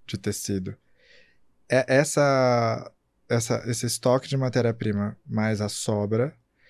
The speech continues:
após um ano que a gente lançou ela no mercado, após um ano, a gente reaproveita a matéria-prima pra não descartar. Então, ela é Recorpus.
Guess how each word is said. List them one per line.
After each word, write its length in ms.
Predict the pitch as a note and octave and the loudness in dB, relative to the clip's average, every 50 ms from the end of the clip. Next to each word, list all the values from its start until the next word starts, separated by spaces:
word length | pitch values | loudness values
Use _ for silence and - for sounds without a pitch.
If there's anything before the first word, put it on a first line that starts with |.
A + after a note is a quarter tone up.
| _ _ - - | _ _ -16 -6
após 440 | - A#2 A2+ - C3 C3 B2+ A#2 - | -6 -6 0 2 2 4 4 4 2
um 160 | C#3+ D#3 D#3 | 2 4 4
ano 520 | C#3+ C3 C3 C3 C#3 D3 D#3 E3 F3+ - - _ - | 6 6 6 4 4 2 2 0 -2 -6 -12 _ -4
que 100 | - A#2+ | -2 0
a 80 | A2+ | 0
gente 300 | G#2+ A2+ A2 G#2+ - G#2+ | 2 2 0 -2 -2 -2
lançou 540 | A2 A2+ A2+ A2+ - - - A#2+ A2 G#2+ G#2 | 0 0 0 -2 -4 -4 -2 0 0 2 2
ela 380 | G2+ G2+ G2 G#2 A2+ A#2+ D3 - - _ _ _ _ _ _ _ _ _ _ _ _ _ _ - | 2 2 2 0 0 -2 -2 -6 -12 _ _ _ _ _ _ _ _ _ _ _ _ _ _ -2
no 140 | A2+ G#2+ G#2 | 0 2 2
mercado, 680 | G#2 G2+ G2+ - - - G#2+ G#2 G#2 G2 A2+ D3+ F#3 - - _ - - - - - _ | 2 0 0 -2 -2 -2 0 0 0 0 0 -2 -2 -4 -12 _ -20 -20 -20 -20 -10 _
após 360 | - A#2+ - B2+ B2+ B2 A#2+ | -8 0 2 2 4 4 4
um 180 | D3 E3 E3+ D#3 | 4 4 6 6
ano, 440 | C#3 C3+ C3+ C#3 D3 E3 F#3 G#3+ - _ _ _ _ _ _ | 6 6 6 4 4 2 0 0 -4 _ _ _ _ _ _
a 120 | - B2 | 2 2
gente 340 | B2 A#2+ C3 C3+ C3+ - - | 4 4 4 2 2 2 0
reaproveita 1000 | C#3 A2+ A2 C#3 C#3+ D#3 F#3 G3 F#3+ F3 D#3 C#3+ B2 A#2 A#2+ A2 G#2+ G#2 - A#2 | 0 2 6 8 8 8 6 4 4 4 4 4 6 4 4 2 2 2 0 0
a 20 | |
matéria-prima 840 | A2 A2 A2 - A2+ G#2+ A2+ A#2 A#2 - - B2+ B2 B2 C#3 C#3+ C#3+ | 0 0 2 2 2 2 2 2 0 0 0 0 2 2 0 0 0
pra 180 | - D#3 D#3 | 2 4 4
não 300 | D3+ D3 C#3+ C3+ C3 C3 | 6 6 6 6 4 2
descartar. 640 | B2 - - - D3+ E3+ F#3 - F#3 D3+ - - - _ _ _ _ _ _ _ _ - - _ _ _ _ _ _ _ _ _ _ _ _ _ _ | 0 -2 0 0 0 2 2 0 0 0 0 -2 -6 _ _ _ _ _ _ _ _ -20 -20 _ _ _ _ _ _ _ _ _ _ _ _ _ _
Então, 160 | _ - G2+ | _ -2 0
ela 140 | G2+ G#2+ A2 | 0 0 0
é 20 | |
Recorpus. 680 | G#2 G#2+ B2 A#2 - D3+ D3 B2 G#2+ G2 - - - | 0 -2 -4 -2 2 4 4 4 4 2 -2 -12 -18